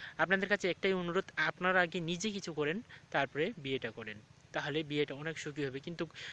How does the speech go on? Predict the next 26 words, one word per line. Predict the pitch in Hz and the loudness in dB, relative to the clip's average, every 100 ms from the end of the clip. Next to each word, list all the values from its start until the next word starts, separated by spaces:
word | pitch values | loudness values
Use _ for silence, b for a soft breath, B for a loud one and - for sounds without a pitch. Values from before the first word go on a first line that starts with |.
| B | B
নিজে | 156 165 202 | -2 0 0
কোনো | 196 185 | 0 -2
কিছু | - | 0
না | 175 160 | 0 2
করতে | 165 151 | 0 -2
পেরে | 156 170 | 0 0
যদি | 160 160 | 0 -4
বিয়েটা | 143 143 139 | 0 0 0
করেন, | 131 135 | -2 -4
তাহলে | 139 135 - | -4 -4 -6
বিয়ের | 147 160 175 | -6 0 0
পরে | 160 160 151 | 0 0 0
আপনার | 143 147 147 B B B - | 0 0 0 B B B -10
জীবন | 123 139 139 127 113 - | -2 2 2 0 -4 -4
তছনছ | - 156 - 170 | 2 2 2 0
হয়ে | 147 147 | 2 0
যাবে। | 131 127 123 | 0 -2 -4
আপনাকে | 131 156 151 151 | -4 -4 -2 -2
দিন | 131 156 | -2 0
রাত | 151 151 | 2 2
সব | - 156 151 | 2 0 2
পরিশ্রম | 143 139 - 135 | -2 -2 -2 -4
করতে | 135 131 139 | -4 -6 -4
হবে | 120 143 240 B B - | -2 0 -2 B B -6
নিজের | 139 131 135 | -4 0 0
বউয়ের | 127 131 131 | 0 0 0